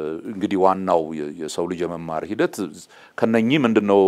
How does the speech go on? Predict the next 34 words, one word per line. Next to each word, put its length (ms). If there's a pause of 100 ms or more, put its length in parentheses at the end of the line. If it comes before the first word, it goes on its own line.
(220)
መማሪው 360
የቱ 160
ጋ 160
ነው 120
እንትን 200
ማድረግ 300
ያለብኝ 400
እያለ 320
ያስተካከለ 580
መሄድ 220
አለበት። 300 (140)
That's 220
exactly 360
what 180
happens 280
በሁለተኛው፣ 600 (680)
በሁለተኛ 1000
ደረጃ 280
ትምህርት 320
ላይ 200 (880)
ያን 420 (180)
ከዛ 240 (100)
ትምህርት 280
ወስደን 380 (640)
ኦኬ 160 (160)
የዛ 240
አይነት 260
ችግር 360 (640)
እንዳይገጥመን 440
ምንድነው 280
ማድረግ 240
ያለብን? 340 (140)
እኛም 320
እንደነሱ 480